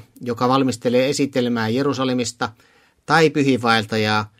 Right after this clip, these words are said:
joka ei kykene tulemaan paikan päälle katsomaan Jerusalemia. Vuonna tuhat yhdeksänsataayhdeksänkymmentäyksi perustettu Avicom on kansainvälinen digitaaliohjelmien yhteistyöjärjestö, jonka työkomitea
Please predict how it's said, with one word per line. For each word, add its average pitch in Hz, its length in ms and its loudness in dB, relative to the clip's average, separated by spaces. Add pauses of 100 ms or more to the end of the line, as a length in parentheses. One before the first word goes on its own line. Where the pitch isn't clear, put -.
(280)
joka 110 280 -2
ei 135 120 0
kykene 143 360 0
tulemaan 131 500 0
paikan 123 420 0
päälle 107 220 -4
katsomaan 101 640 -6
Jerusalemia. 117 680 -10 (1400)
Vuonna 170 220 2
tuhat 175 240 2
yhdeksänsataayhdeksänkymmentäyksi 156 1400 0 (100)
perustettu 143 640 0
Avicom 143 580 0 (400)
on 123 140 -4
kansainvälinen 131 720 0
digitaaliohjelmien 120 1120 -2
yhteistyöjärjestö, 135 1120 0 (480)
jonka 117 260 -2
työkomitea 143 840 2